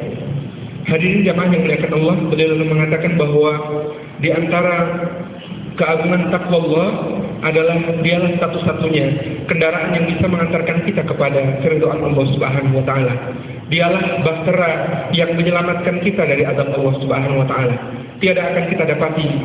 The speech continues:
kapal yang lebih baik daripada takwa kepada Allah itu dalam menyampaikan kita kepada ridha dan maghfirahnya. Dia, takwa kepada Allah adalah kemudian menjadi satu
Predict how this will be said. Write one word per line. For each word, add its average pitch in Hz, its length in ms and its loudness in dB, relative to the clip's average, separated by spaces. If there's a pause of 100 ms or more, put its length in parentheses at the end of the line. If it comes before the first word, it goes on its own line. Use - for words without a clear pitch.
kapal 160 800 0
yang 156 160 2
lebih 160 240 2
baik 160 240 0
daripada 139 400 0
takwa 139 320 0
kepada 139 320 0
Allah 143 160 0
itu 139 160 0
dalam 139 240 2
menyampaikan 143 560 0
kita 147 260 -2 (460)
kepada 143 400 0
ridha 139 240 2
dan 135 240 2
maghfirahnya. 131 560 0 (640)
Dia, 170 240 2 (400)
takwa 160 320 0
kepada 156 240 0
Allah 156 400 0
adalah 139 320 2 (560)
kemudian 143 480 2 (720)
menjadi 147 800 0
satu 160 480 0